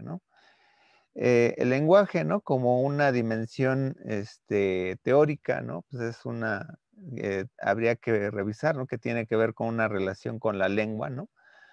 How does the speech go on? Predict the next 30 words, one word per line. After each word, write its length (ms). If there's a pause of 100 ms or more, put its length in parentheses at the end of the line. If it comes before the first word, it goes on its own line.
(140)
De 140
hecho, 420 (440)
finalmente, 520
cuando 280
se, 220
ustedes 360
revisaron 540
este 260
curso 300
de 120
lenguaje, 560
cultura 640
y 100
poder, 640 (840)
se 220
dieron 360
cuenta 720
que 400
de 460
alguna 480
manera, 540
¿no? 320
Este, 440
la 140
palabra 540
lengua, 480
¿no? 200
La 180
langa, 520 (160)
este, 760